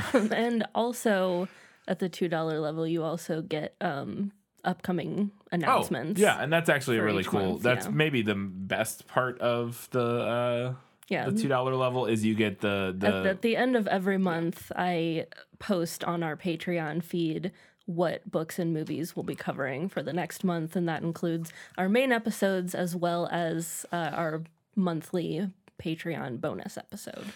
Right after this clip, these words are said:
Speaker 2: Yeah. So it gives you a lot more time to, if you wanna read along,
Speaker 1: Mm-hmm.
Speaker 2: gives you a lot more time to kinda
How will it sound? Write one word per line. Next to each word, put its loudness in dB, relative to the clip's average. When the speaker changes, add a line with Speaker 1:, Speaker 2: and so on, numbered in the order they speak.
Speaker 2:
Yeah. 2
So 2
it 4
gives 4
you 4
a 2
lot 4
more 4
time 2
to, 2
if 0
you 4
wanna 2
read 2
along, 2
Speaker 1:
Mm-hmm. 2
Speaker 2:
gives 0
you 2
a 0
lot 2
more -2
time -2
to -6
kinda -2